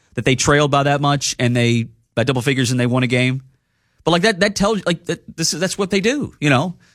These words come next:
Again, so maybe, but if you are the person that's like, "Well, they'd never done it. Well, now they did.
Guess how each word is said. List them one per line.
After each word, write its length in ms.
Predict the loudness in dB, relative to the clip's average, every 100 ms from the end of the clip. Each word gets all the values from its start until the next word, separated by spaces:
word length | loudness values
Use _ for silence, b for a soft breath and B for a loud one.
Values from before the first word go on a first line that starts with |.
| -2
Again, 260 | 0 0 0
so 120 | 0
maybe, 300 | 2 0 -4 B -10 -10 -4
but 240 | 2 2
if 140 | 2 2
you 160 | 2
are 80 | 2
the 80 | 2
person 340 | 0 0 0
that's 160 | -2 0
like, 160 | 0
"Well, 220 | 0 -2 -4
they'd 260 | 0 2
never 220 | 2 2 2
done 240 | 2 2
it. 100 | 0
Well, 100 | 0
now 180 | 0 0
they 140 | 0
did. 440 | 0 0 0 -2